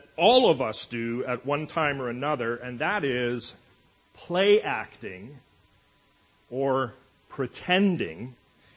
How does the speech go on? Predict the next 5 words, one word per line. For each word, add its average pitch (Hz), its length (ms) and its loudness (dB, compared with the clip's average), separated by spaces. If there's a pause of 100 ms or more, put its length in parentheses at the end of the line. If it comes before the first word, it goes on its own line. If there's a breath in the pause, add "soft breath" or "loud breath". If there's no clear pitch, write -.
(120 soft breath)
in 139 260 0
order 190 360 6
to 190 300 -2
achieve 127 880 -2
a 113 360 -4